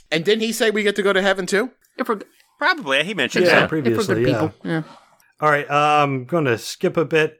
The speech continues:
Speaker 4: I did want to mention this story, though. Uh, if it, th-, the link is a, it's about Finland. The link is a video, so be careful.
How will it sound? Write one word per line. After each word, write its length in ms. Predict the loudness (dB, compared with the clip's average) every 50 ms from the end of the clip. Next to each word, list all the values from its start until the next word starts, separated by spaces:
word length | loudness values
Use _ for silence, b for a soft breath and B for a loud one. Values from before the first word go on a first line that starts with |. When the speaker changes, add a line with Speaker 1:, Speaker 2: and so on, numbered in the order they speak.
| _ -8
Speaker 4:
I 180 | -4 -4 -4
did 440 | -4 0 0 0 0 0 -2 -8 -14 -6 -2
want 200 | -2 -2 -2 -4
to 180 | -4 -4 -4 -2
mention 680 | -2 0 0 0 0 -2 -2 -2 0 0 0 0 -2 -2 -4
this 280 | -4 -2 0 0 0 -2
story, 420 | -6 -4 -2 0 0 2 2 0
though. 340 | 0 0 0 0 0 0 -2 B B B B B B
Uh, 240 | -4 -2 -2 -2 0
if 300 | 0 -2 -2 -2 -4 -10 _ -8
it, 160 | -8 -8 -6 -8 -10
th-, 140 | -12 -10 -10 -12 -12 -12 _ -16 -8
the 140 | -4 -2 -2
link 460 | 0 2 2 2 0 0 -4 -8 -18 _ _ _ _ _ _ _ _ _ _ _ _
is 340 | -4 0 0 0 0 0 0
a, 600 | 0 2 2 2 4 4 2 2 2 0 -2 -6 -12 _ _ _
it's 160 | -10 -10 -6
about 240 | -4 -4 -4 -4 -2
Finland. 480 | -2 0 2 2 2 2 0 0 0
The 80 | 0 0
link 380 | 0 2 2 0 0 -2 -2 -2
is 180 | -2 -2 0 0
a 60 | -2
video, 420 | 0 0 2 2 2 2 2 0 0
so 300 | -2 -2 -2 -2 -2 -2
be 160 | -2 -4 -2
careful. 420 | 0 -2 -2 -2 -4 -8 -12 b